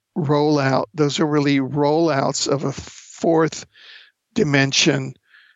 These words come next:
Draco Orion Gray agenda. So, uh, there was a, a, uh,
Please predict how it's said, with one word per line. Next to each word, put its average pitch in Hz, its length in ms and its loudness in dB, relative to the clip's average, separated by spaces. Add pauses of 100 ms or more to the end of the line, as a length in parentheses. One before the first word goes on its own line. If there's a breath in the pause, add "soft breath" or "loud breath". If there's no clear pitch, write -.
(640 soft breath)
Draco 139 880 0 (140)
Orion 139 500 0
Gray 139 540 0
agenda. 131 600 0 (1500 loud breath)
So, 180 540 0 (960)
uh, 151 300 2 (420)
there 190 280 -2
was 220 340 -2
a, 151 380 0 (640)
a, 151 380 2 (160)
uh, 139 320 0